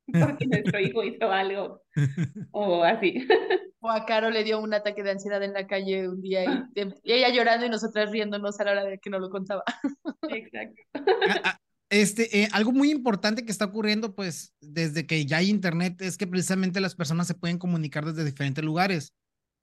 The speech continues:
Speaker 2: Ana, Carolina López están en el centro del país, allá entre Ciudad de México y el Estado de México. Perla está acá en Sonora. Este, pero otros miembros también han estado en dif-,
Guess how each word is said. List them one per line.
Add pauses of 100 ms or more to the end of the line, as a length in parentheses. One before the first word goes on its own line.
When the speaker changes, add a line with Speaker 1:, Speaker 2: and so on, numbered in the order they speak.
Speaker 2:
Ana,
Carolina
López
están
en
el
centro
del
país,
allá
entre
Ciudad
de
México
y
el
Estado
de
México.
Perla (140)
está
acá
en
Sonora. (480)
Este,
pero
otros
miembros
también
han
estado
en
dif-,